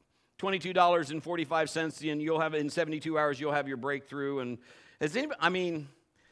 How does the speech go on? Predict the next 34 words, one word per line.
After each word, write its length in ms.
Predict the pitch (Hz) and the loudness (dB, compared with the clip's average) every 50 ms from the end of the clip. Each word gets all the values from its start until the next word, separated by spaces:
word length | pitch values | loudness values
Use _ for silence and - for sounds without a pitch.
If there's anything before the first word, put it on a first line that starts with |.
| _ _ _ _ _ _ | _ _ _ _ _ _
that 180 | - 226 262 254 | 8 8 10 10
all 160 | 262 262 233 | 10 10 8
sounds 340 | - - 233 240 247 220 175 | 8 8 6 6 6 4 2
good. 120 | 170 - 208 | 0 2 4
And 160 | 233 247 254 | 6 8 8
I'm 160 | 277 311 320 | 8 8 8
not 200 | 302 277 247 - | 8 6 6 6
saying 360 | - 254 254 254 247 233 220 | 6 6 6 6 6 4 2
that 160 | 196 208 202 | 2 2 4
that 240 | - 226 214 - - | 6 6 4 4 2
can't 260 | - 214 233 262 254 | 0 2 2 2 4
happen. 360 | 226 226 247 233 - 262 254 214 | 4 4 4 4 4 2 2 2
I'm 120 | 196 190 | 2 2
not 160 | 190 190 175 | 2 0 0
saying 240 | - 196 202 190 180 | 0 0 0 2 0
that 140 | 170 151 147 | -2 0 2
God 200 | 160 170 170 156 | 2 2 2 2
can't 240 | - 180 160 147 - | 0 0 0 0 2
tell 160 | 196 202 220 | 4 4 4
you 120 | 220 220 | 2 0
to 80 | 208 214 | -4 -6
do 160 | 190 208 202 | -6 -2 2
that. 200 | 214 220 226 208 | 4 4 4 4
And 140 | 190 170 165 | 2 0 0
if 100 | 156 131 | -2 -2
he 120 | 156 165 | -6 -4
tells 260 | 143 185 175 175 156 | 0 2 2 2 2
you 80 | 151 165 | 0 -2
to 80 | 156 156 | -4 -4
do 180 | 156 160 170 170 | -2 -2 2 4
that, 200 | 190 202 196 190 | 4 2 2 0
you 160 | 180 185 190 | -6 -6 -4
do 160 | 185 247 277 | -2 -2 0
that. 340 | 220 135 104 78 - - - | 2 0 0 0 -2 -8 -18